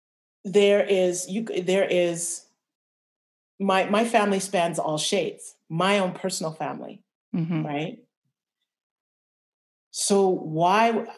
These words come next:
Speaker 1: uh, there's no, the, I can't, the, to discriminate would be to, to, to discriminate against my family.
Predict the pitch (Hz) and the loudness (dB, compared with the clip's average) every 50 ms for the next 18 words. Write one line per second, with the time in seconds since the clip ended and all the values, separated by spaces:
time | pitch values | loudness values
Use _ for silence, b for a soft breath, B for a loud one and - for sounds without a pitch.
0 | - - 151 156 170 180 185 180 190 185 196 190 180 160 - - 156 165 - - | -8 -6 -4 -2 -2 -2 -2 -2 -2 -2 -2 -2 -4 -6 -8 -4 -4 -4 -4 -4
1 | - 151 170 180 - - 185 185 196 185 185 - - _ _ _ _ _ 175 160 | -4 -6 -6 -6 -6 -4 -4 -4 -4 -4 -6 -8 -16 _ _ _ _ _ -12 -12
2 | - - - _ _ _ _ _ - - - _ _ _ _ _ _ _ _ _ | -12 -12 -12 _ _ _ _ _ -20 -20 -20 _ _ _ _ _ _ _ _ _
3 | _ _ b b b b b b _ _ _ _ _ _ _ 160 160 - _ _ | _ _ b b b b b b _ _ _ _ _ _ _ -20 -20 -20 _ _
4 | _ _ _ _ _ _ _ _ _ _ _ _ _ _ _ _ _ _ _ - | _ _ _ _ _ _ _ _ _ _ _ _ _ _ _ _ _ _ _ -6
5 | 208 202 185 190 185 - - - 285 302 285 277 254 233 226 202 - 202 185 190 | -4 -2 0 -2 -2 -2 0 2 2 4 4 4 4 4 2 2 2 0 0 0
6 | 185 180 - 185 180 - - - 160 156 156 - - 185 180 185 175 160 - - | -4 -6 -8 -10 -10 -12 -12 -10 -10 -10 -8 -4 -2 -2 -2 -2 -4 -6 -6 -4
7 | - 185 190 175 175 170 165 - 156 160 165 156 151 - - 143 135 - - 151 | -2 -2 -2 0 -2 -2 -2 -4 -4 -4 -4 -4 -6 -4 -6 -8 -8 -6 -6 -8
8 | 117 107 - - - - - | -6 -6 -10 -12 -14 -18 -20